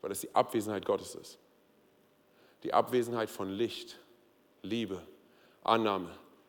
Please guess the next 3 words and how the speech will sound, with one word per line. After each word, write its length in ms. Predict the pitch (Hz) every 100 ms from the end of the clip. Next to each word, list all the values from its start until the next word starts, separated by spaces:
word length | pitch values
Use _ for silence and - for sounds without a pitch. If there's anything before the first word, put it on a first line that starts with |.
| _ 98
Güte, 380 | 127 117 95 82 - - _ _ -
Gnade, 420 | 101 113 101 90 82 - - - -
Barmherzigkeit. 800 | 101 113 98 - - 101 80